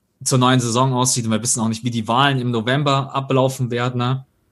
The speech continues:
Aber es ist so, es gibt so viele Variablen und jeder hat so seine unterschiedliche Meinung und auch seine unterschiedlichen Werte und Einstellungen. Es ist echt, im Endeffekt haben wir den Podcast für euch gemacht,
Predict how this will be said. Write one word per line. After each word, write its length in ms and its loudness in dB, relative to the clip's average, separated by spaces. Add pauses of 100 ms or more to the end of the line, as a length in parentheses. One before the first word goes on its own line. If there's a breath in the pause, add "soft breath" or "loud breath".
(140)
Aber 440 -2
es 220 -8
ist 180 -4
so, 260 -2
es 300 -6
gibt 160 -6
so 220 -2
viele 280 0
Variablen 680 2
und 180 -2
jeder 240 2
hat 140 -2
so 100 -8
seine 220 -4
unterschiedliche 640 -4
Meinung 400 0
und 80 -2
auch 80 -4
seine 240 -4
unterschiedlichen 640 -4
Werte 380 2
und 140 -4
Einstellungen. 800 -2 (460 loud breath)
Es 140 0
ist 200 -2
echt, 380 -2 (640 soft breath)
im 100 -2
Endeffekt 400 0
haben 100 2
wir 80 2
den 140 2
Podcast 560 0
für 160 -10
euch 300 2
gemacht, 540 0